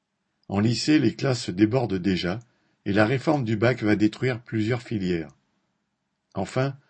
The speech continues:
l'article un de la loi Blanquer, visant à étendre à tous les enseignants le devoir de réserve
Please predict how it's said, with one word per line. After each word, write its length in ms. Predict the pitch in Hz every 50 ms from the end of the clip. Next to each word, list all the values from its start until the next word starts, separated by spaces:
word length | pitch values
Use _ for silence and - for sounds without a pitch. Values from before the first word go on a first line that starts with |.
| _ _ _ - -
l'article 500 | 113 107 - - 160 - 135 123 120 120
un 180 | - 104 107 -
de 160 | - 85 90
la 140 | 85 87 87
loi 200 | 82 87 87 87
Blanquer, 520 | 82 87 104 110 101 - 120 120 127 131 123 123 _ _ _ _ _ _ _ _ -
visant 380 | 98 104 120 104 117 120 117
à 120 | - 92 104
étendre 500 | 107 107 - 120 110 104 92 85 - -
à 80 | - 92
tous 160 | - - 143
les 180 | 139 139 123 120
enseignants 560 | 123 113 - 127 120 113 117 120 113 107 - _ _ _ _ _ -
le 140 | 98 98 92
devoir 400 | 101 110 107 117 123 110 98 95
de 80 | 98
réserve 500 | 92 92 92 85 95 107 104 95 82 73